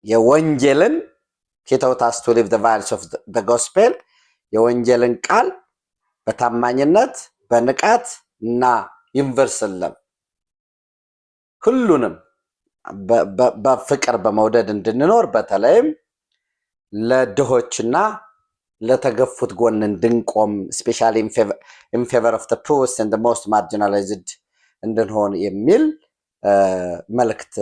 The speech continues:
አስተላልፈዋል። አይ ቲንክ፣ እ፣ የአባታችንን ለመላው የካቶሊክ እምነት ተከታዮች፣ እ፣ መጽናናትን እመኛለሁኝ። እ፣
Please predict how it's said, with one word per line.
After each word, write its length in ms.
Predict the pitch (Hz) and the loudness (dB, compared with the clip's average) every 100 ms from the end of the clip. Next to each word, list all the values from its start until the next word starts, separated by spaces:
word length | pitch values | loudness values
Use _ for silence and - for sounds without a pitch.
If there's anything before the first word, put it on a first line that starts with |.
| 87 | -6
አስተላልፈዋል። 800 | 98 - 92 95 98 143 190 349 349 _ _ _ _ _ _ 101 | -6 -8 -8 -8 -6 0 0 0 -8 _ _ _ _ _ _ -8
አይ 100 | 101 | -4
ቲንክ፣ 360 | 117 113 101 - | -2 -2 -4 -4
እ፣ 120 | 101 101 95 | 0 0 0
የአባታችንን 920 | 104 87 104 104 104 - 101 101 92 - 98 | -4 -6 -6 -8 -12 -12 -10 -10 -12 -16 -8
ለመላው 540 | 110 113 113 135 180 127 | -4 -2 0 2 2 2
የካቶሊክ 720 | 104 95 - 107 107 98 - | -2 -4 -4 -6 -6 -12 -12
እምነት 240 | 95 92 _ | -14 -14 _
ተከታዮች፣ 600 | - 113 - 160 - - - _ _ _ _ _ _ _ _ | -20 -12 -2 -2 -2 -8 -20 _ _ _ _ _ _ _ _
እ፣ 80 | 101 92 90 90 92 92 101 82 69 - _ _ - | -16 -10 -10 -8 -8 -10 -10 -12 -14 -18 _ _ -14
መጽናናትን 880 | 104 113 110 - 98 98 95 - | -8 -6 -6 -6 -8 -8 -10 -10
እመኛለሁኝ። 720 | 90 90 90 95 101 151 392 - _ _ _ _ _ _ _ _ | -12 -12 -10 -10 -6 -4 -4 -6 _ _ _ _ _ _ _ _
እ፣ 100 | 95 | -12